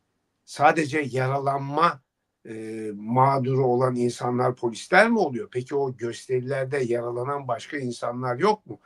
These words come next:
Mesela biber gazı atıldığı zaman bu öğrencilere hiçbir şey olmuyor mu? Plastik mermi takır takır yaylım ateşi açıldığını canlı yayında izledim dün gece.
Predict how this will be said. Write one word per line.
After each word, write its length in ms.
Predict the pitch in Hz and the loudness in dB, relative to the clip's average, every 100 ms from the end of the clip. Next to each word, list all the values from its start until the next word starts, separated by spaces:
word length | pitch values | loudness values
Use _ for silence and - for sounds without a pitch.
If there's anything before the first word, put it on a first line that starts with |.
| _ | _
Mesela 460 | 117 - 123 113 107 | -10 -2 0 0 -2
biber 320 | 127 143 147 | 2 4 4
gazı 320 | 127 123 139 | 2 -4 -4
atıldığı 440 | 110 - 127 127 120 | -8 -10 -10 -6 -6
zaman 380 | 123 120 113 | -4 -4 -2
bu 140 | 127 127 | -2 0
öğrencilere 720 | 135 139 131 123 131 131 139 | 0 0 -2 -4 -2 -2 -4
hiçbir 220 | 135 131 | -10 -12
şey 160 | 147 160 | -6 -2
olmuyor 340 | 214 202 147 | 0 0 -2
mu? 180 | 92 - _ _ _ _ _ _ _ _ _ - | -4 -18 _ _ _ _ _ _ _ _ _ -12
Plastik 600 | 123 - - - 196 165 | -4 -4 -4 -4 -4 0
mermi 380 | 156 143 127 | 2 2 -2
takır 360 | - 139 - 180 | -2 -2 0 0
takır 260 | 151 139 151 | 0 -2 0
yaylım 460 | 135 143 156 185 | 6 8 8 2
ateşi 340 | 151 135 135 143 | 0 -4 -6 -6
açıldığını 580 | 131 160 147 151 156 | -6 -8 -6 -6 -6
canlı 360 | 127 143 156 175 | 0 2 2 2
yayında 360 | 185 165 180 208 | 2 2 -2 -4
izledim 460 | 185 170 131 107 | -2 -4 -4 -10
dün 160 | 101 90 | -14 -16
gece. 240 | 82 - | -20 -20